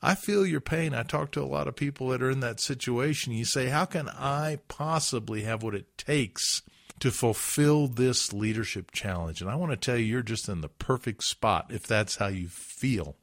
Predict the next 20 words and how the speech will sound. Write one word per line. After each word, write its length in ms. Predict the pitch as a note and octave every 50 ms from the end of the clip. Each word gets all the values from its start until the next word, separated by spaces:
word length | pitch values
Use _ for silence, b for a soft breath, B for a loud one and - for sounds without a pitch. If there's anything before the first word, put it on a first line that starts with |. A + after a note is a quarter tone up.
| _
because 320 | - C3+ - - E3 C3+ A2
God 360 | A2 D#3 F#3 A#3+ C#4 C#4 -
can 140 | - C#3+ A2
show 360 | - - - A#2+ G2+ F2 E2+
up 240 | E2 D#2+ E2 - - _ -
and 180 | C#3 C3+ C#3
you 100 | D#3+ G3
can 200 | - - F#3+ F3
stretch 680 | D3+ - - - - - E3+ G3 G#3 G#3 F3+ - - -
and 140 | C3 C3 D3
you 80 | F3+
can 320 | F3 - - D#3 C3 A2 G#2+
grow 460 | G#2 A#2 C3+ D3+ E3+ F#3 G#3+ A3 G#3
as 160 | E3+ C#3 - -
a 60 | A#2+
person. 580 | - - - - E3+ A3 G#3 - - - - - - - _ - - _
The 140 | - A2 A2
excuse 640 | A2 - - - - - - A#2 A#2 A2+ - -
of 160 | A2 F#2 - -
gifting. 460 | G#2+ G2+ F2+ - - - E2 D#2+